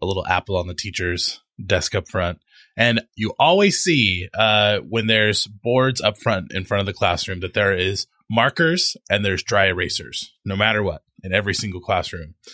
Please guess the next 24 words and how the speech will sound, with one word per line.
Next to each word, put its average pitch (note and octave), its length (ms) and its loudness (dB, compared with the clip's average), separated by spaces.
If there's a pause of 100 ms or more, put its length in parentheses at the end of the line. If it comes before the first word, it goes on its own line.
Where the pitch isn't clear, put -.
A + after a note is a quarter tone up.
(520)
Um, F#2+ 440 0 (960)
and, C3+ 200 0
uh, C#3 260 4
just E3+ 320 2
like E3+ 240 2
how E3+ 140 2
there's D3 180 0
always D3 260 2
a B2+ 40 -2
dry B2+ 260 4
eraser B2 360 0
that G#2+ 160 -8
you B2 80 -4
can G#2+ 200 -6
use A#2+ 440 -2
to A2 120 0
wipe G#2 300 2
away G#2+ 280 0
the G2 100 -4
things G#2 340 -4
you've F#2 100 -8
been F#2+ 160 -6
working G#2 340 -4
on, G#2 320 0